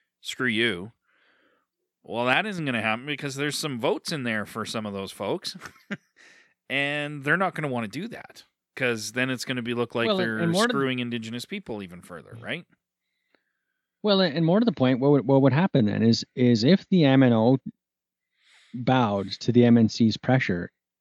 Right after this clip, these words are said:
Speaker 2: it would force a, two provincial organizations.
Speaker 1: Yes.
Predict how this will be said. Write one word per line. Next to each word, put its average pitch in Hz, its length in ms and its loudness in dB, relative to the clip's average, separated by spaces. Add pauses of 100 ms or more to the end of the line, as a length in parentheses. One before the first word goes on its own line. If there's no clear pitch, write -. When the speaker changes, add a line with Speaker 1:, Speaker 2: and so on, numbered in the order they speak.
(380)
Speaker 2:
it 127 80 2
would 131 180 6
force 143 380 2 (100)
a, 131 140 2 (500)
two 170 300 8
provincial 123 440 2
organizations. 104 880 0 (340)
Speaker 1:
Yes. 110 320 -12